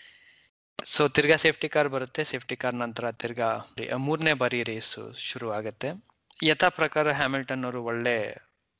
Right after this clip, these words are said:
ತಿರ್ಗಾ ಮರುಪ್ರಾರಂಭ ಮಾಡ್ತಾರೆ ಅಂತ ಅನ್ಸುತ್ತೆ. ಆಮ್, ಆ ಹಿಂದ್ಗಡೆ ನನಗೆ ನೋಡಕ್ ಸಿಕ್ಕಿದ್ದು ಮಿಡ್‌ಫೀಲ್ಡ್ ಅಲ್ಲಿ ತುಂಬಾ ಕ್ಲೋಸ್ ಬ್ಯಾಟಲ್ಸ್ ನಡೀತಾ ಇರತ್ತೆ ಈ ಹಂತದಲ್ಲಿ.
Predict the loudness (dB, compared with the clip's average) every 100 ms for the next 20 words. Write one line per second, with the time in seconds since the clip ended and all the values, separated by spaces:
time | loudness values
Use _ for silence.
0 | -10 -6 -4 -4 -4 -6 -2 -2 -2 -2
1 | -4 -4 -6 -12 -4 -4 -2 -4 -4 -6
2 | -8 -12 -12 -14 -8 -8 -10 _ _ _
3 | _ -20 -20 _ _ _ _ _ _ _
4 | _ _ -6 -4 -4 -6 -2 0 2 2
5 | 2 4 4 6 6 6 4 2 2 2
6 | 2 -2 -4 -4 -2 -2 -4 -6 -8 -6
7 | -4 -4 -4 -6 -10 -16 _ -20 -16 0
8 | 2 2 2 2 4 2 2 -2 -4 -4
9 | -4 -4 -8 -6 -6 -6 -8 -8 -8 -8
10 | -8 -8 -8 -8 -8 -8 -8 -10 -8 -8
11 | -10